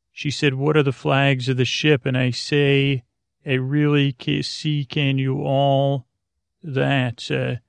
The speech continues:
she said, "Look for the colors." And then I noticed the colors of all four ships are the same Spanish flag.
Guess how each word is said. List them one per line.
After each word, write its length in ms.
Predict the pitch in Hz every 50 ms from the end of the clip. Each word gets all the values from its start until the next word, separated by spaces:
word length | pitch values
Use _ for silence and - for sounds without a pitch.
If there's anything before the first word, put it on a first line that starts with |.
| _ _ _ _
she 160 | - - 143
said, 240 | - - 143 131 135
"Look 180 | 143 135 -
for 140 | - - 135
the 120 | 123 127 123
colors." 800 | - - 143 135 143 139 127 120 117 117 117 - - - - _ _ _ _ _ _ _ _ _ _ _ _ _ _ _ _ _ _ -
And 80 | 135 127
then 140 | 131 131
I 80 | 131 135
noticed 400 | 131 135 131 131 131 - - -
the 80 | 127 -
colors 480 | - 139 131 131 131 127 123 117 113
of 80 | 127 123
all 380 | 123 127 123 127 127 135 131
four 360 | 117 - - 143 135 135 131 123
ships 540 | - - - - 139 127 120 - - -
are 360 | 143 127 131 127 131 127 127 127
the 200 | 123 123 120 -
same 640 | - - - - 139 135 135 135 135 135 131 139 131
Spanish 640 | - - - - 135 127 131 127 127 127 - - -
flag. 880 | - - 147 135 131 131 135 131 123 120 117 117 117 123 127 135 123